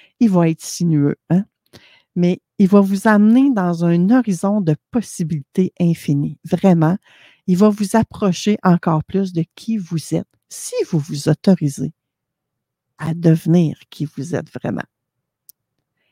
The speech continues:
Et j'ai envie de terminer là-dessus en vous disant, ben, si jamais vous traversez des moments similaires en ce moment, rappelez-vous, vous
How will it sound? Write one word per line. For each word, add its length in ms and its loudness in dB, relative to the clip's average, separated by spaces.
Et 160 10
j'ai 140 4
envie 200 4
de 60 -10
terminer 460 6
là-dessus 480 2
en 100 4
vous 140 0
disant, 500 4
ben, 80 -4
si 400 -10
jamais 360 2
vous 100 -8
traversez 800 0
des 160 0
moments 320 2
similaires 680 2
en 140 0
ce 140 -12
moment, 400 2
rappelez-vous, 560 0
vous 100 -12